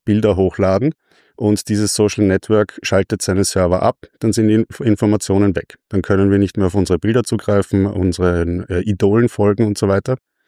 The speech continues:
Bei einer Blockchain ist das aber so, dass dann die anderen Rechner eben einspringen und es nicht eine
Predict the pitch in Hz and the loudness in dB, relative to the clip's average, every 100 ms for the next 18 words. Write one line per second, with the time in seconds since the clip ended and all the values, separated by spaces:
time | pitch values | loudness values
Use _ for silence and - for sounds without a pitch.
0 | _ _ _ _ - 95 95 98 101 - | _ _ _ _ 0 2 2 2 0 0
1 | 120 120 131 113 - 110 107 107 104 104 | 0 2 0 -2 -2 0 2 2 2 2
2 | 101 104 98 95 95 98 107 113 107 104 | 2 0 0 0 0 2 2 2 2 0
3 | - 107 95 98 95 101 - - 127 143 | 0 0 0 0 -2 -2 -2 0 2 2
4 | 160 107 110 113 110 - - 98 104 117 | 0 -2 -2 0 -2 -4 -6 0 2 2
5 | 135 | 0